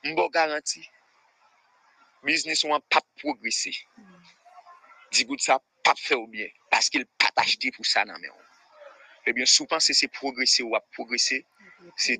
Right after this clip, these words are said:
Speaker 1: dezole, se biznis nan w ap kra, w ap kraze. Donk, jè pi defon pral kòmanse di ke yo ap rale lajan. Paske ou pa kapab fè anyen avèk lajan. Ou pa kapab fè anyen avèl. Avan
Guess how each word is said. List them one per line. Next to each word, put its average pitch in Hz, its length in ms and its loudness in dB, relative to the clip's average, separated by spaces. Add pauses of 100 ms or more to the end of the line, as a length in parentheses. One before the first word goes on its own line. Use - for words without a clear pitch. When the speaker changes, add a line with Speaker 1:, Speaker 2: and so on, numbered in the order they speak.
Speaker 1:
dezole, 110 480 -6 (220)
se - 180 0
biznis 113 400 -6
nan 113 160 -4
w 107 80 4
ap - 80 -10
kra, 117 380 -2 (340)
w 101 40 2
ap - 120 -4
kraze. 104 400 -4 (1120)
Donk, 139 160 0
jè 180 140 2
pi 165 100 -8
defon 170 280 -2
pral 156 140 4 (120)
kòmanse 180 500 2
di 190 140 -8
ke 202 100 4 (160)
yo 190 220 -2
ap 202 160 0
rale 196 260 2
lajan. 180 480 -4 (480)
Paske - 200 0
ou - 60 2
pa 190 120 6
kapab - 300 4
fè 180 100 4 (180)
anyen 202 380 2 (100)
avèk 139 300 0
lajan. 107 320 -2 (1300)
Ou 107 100 -10
pa 120 80 2
kapab 120 380 0
fè 147 160 0 (280)
anyen 127 320 -2
avèl. 90 300 -6 (1300)
Avan 160 240 2